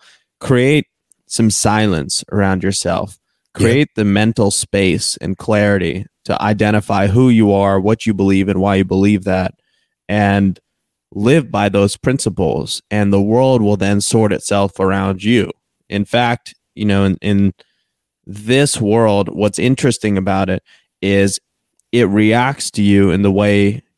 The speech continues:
Speaker 1: you tell it to. So if you're looking for identity outward, then the world will impose an identity onto you. If you
Speaker 2: Yeah.
Speaker 1: look for identity inward, the world will listen and will build around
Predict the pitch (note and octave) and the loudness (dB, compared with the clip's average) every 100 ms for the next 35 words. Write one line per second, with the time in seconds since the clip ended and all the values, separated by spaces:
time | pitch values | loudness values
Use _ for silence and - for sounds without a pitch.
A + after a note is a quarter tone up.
0 | _ G#2 F#2+ B2 A#2+ - - - E2+ - | _ -4 -2 -2 0 -2 -4 -6 -4 -4
1 | - G2+ F#2 - - _ G#2+ G2+ A2 A#2+ | 0 0 0 -6 -20 _ -6 -2 2 4
2 | G#2 G2+ C3+ C#3 G#2+ - G#2 G2+ G2+ G#2 | 2 2 0 0 -2 0 0 0 0 0
3 | G2+ F#2 - - D3 - G2+ G2 F#2+ F#2 | 0 0 -2 -2 -2 0 0 0 0 -2
4 | _ _ _ _ - G#2 G2+ G2+ A2+ A2 | _ _ _ _ -4 0 2 2 2 2
5 | G#2 G#2 G2+ G#2 G#2+ G#2 G2+ G2 G2 G2 | 2 2 0 0 0 2 0 -2 -2 -2
6 | F#2+ F2+ G2 F#2+ F2+ G2 F#2+ A2 - _ | -4 -4 -2 0 -2 0 2 2 0 _
7 | _ _ _ - - A2 A2+ A2 A2+ A2+ | _ _ _ -18 -6 0 2 2 2 0
8 | G#2 G2 G#2 G2 G2 F#2+ - C3+ E3+ G#2 | 0 0 -2 -4 -4 -2 0 2 4 4
9 | G2+ G2 G#2 - _ _ G#2+ G2+ A2+ A2 | 2 -2 -4 -14 _ _ 0 2 2 2
10 | G#2 G2 A#2 F#3+ - G#2 G2 G#2 - G#2 | 0 0 0 -2 0 0 2 -2 -4 -2
11 | G#2+ G2+ F#2+ A2+ A2+ G#2 G2+ A2+ A#2+ G2+ | 2 2 2 2 2 2 2 0 0 0
12 | G2 | -4